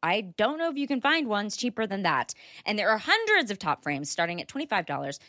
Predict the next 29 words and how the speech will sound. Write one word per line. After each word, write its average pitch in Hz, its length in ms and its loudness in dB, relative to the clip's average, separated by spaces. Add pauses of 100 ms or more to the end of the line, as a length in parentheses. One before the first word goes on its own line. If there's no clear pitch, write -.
so - 140 -6
you 226 120 0
can 196 180 -2
build 240 300 2
a 196 40 -6
collection 175 520 -4
of 160 160 -4
styles. 131 600 -2
You 196 80 -4
can 196 120 -4
turn 269 240 2
your 269 200 4
eyeglasses 226 580 2 (140)
into 226 560 -2
sunglasses - 1000 -4 (120)
with 269 260 2
a 339 60 2
sun 427 200 4 (140)
top. 247 380 6 (100)
That's - 220 0
so 403 180 2
cute. 453 540 2 (200)
And 294 200 4
they're 302 100 2
introducing 202 600 -4 (180)
five 254 260 6
new 233 560 2 (260)
wide 233 600 4
and 208 180 -2